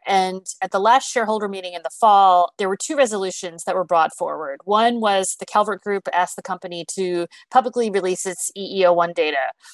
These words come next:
and that shareholder resolution passed. Tesla has not yet released the data, but they are now at least being asked to by their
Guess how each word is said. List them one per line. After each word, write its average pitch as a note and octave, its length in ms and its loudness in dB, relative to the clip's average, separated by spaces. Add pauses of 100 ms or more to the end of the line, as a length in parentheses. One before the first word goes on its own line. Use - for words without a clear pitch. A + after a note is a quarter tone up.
(180)
and G#3 100 2
that A3+ 140 4
shareholder B3 380 4
resolution F#3 520 0
passed. - 640 -4
Tesla G#3 360 0
has G3+ 180 -4
not G3 240 -2
yet F3+ 200 -2
released B3 380 -8
the A#3 80 -8
data, F#3 400 -2
but - 120 -16
they G3+ 120 -6
are F#3 140 -2
now F#3+ 260 0
at - 100 -6
least F3 280 -14
being F3 200 -12
asked E3+ 440 -2
to D#3+ 240 -10
by D3+ 240 2
their D3 380 -4